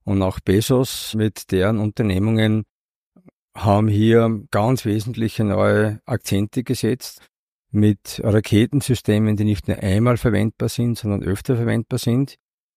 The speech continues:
Und wenn man sich heute überlegt, es gibt im Jahr circa zweihundertzwanzig kommerzielle Raketenstarts und die werden fast alle von privaten Anbietern, An-, Anbietern, äh, durchgeführt. Nicht mehr von nasa, nicht mehr von der esa,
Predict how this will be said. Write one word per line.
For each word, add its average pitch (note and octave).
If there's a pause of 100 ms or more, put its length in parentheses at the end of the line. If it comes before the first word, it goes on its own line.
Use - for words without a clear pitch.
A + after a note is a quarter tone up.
(100)
Und G#2
wenn G#2+
man A2
sich G#2
heute G#2
überlegt, G#2+ (380)
es -
gibt -
im A#2
Jahr F#2+
circa A#2
zweihundertzwanzig G#2+
kommerzielle A2
Raketenstarts - (680)
und G#2+
die A2+
werden G2+
fast -
alle A2+
von G#2+
privaten F#2+
Anbietern, G2
An-, G#2
Anbietern, G2
äh, F#2+
durchgeführt. F#2
Nicht A#2
mehr G2+
von G2
nasa, G#2
nicht A2
mehr G#2
von G2+
der F#2+
esa, G2